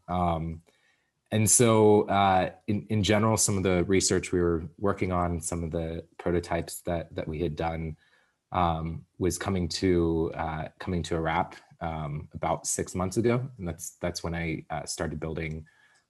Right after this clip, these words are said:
uh, Element and getting the team together. And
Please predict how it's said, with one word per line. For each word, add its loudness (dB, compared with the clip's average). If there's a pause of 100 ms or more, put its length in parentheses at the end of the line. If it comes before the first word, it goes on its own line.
uh, -6
Element -4
and -8
getting -4
the -4
team -8
together. 0 (880)
And 4